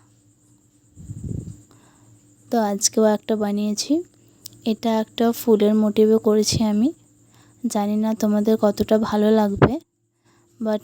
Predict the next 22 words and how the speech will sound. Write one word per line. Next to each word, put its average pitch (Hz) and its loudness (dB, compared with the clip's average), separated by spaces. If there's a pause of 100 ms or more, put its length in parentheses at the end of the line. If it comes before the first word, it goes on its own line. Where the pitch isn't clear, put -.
হ্যাঁ, 220 2 (100)
আমার 214 0 (180)
ভালোই 214 2
লাগলো 208 -2 (100)
বেশ। 269 2 (1700)
তো 233 -2 (140)
তোমরা 214 4
পুরোটা 226 4 (120)
দেখো 202 2 (300)
আর 208 -4 (140)
দেখে 208 -2
করে 214 2 (100)
আমাকে 208 -2 (120)
জানাবে 208 2 (120)
যে 240 2 (100)
তোমাদের 202 -2 (120)
কেমন 202 -10 (100)
লেগেছে 202 -4 (120)
ডিজাইনটা। 202 2 (920)
মনে 214 -2
হয় 233 -4
তোমাদেরও 214 -2